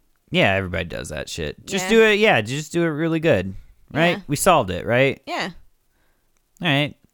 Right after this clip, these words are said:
Speaker 2: You did good on Christmas.
Speaker 1: Huh?
Speaker 2: You did good.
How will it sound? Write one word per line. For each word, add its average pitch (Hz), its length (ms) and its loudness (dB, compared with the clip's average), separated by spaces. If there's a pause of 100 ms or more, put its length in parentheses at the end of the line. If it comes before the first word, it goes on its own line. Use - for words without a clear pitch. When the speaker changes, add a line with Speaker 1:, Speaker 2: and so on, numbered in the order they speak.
(260)
Speaker 2:
You - 100 -2
did 403 200 -2
good 180 140 -4
on 170 180 -12
Christmas. - 720 -14
Speaker 1:
Huh? 156 260 0 (100)
Speaker 2:
You - 180 -14
did 262 100 -16
good. 185 320 -12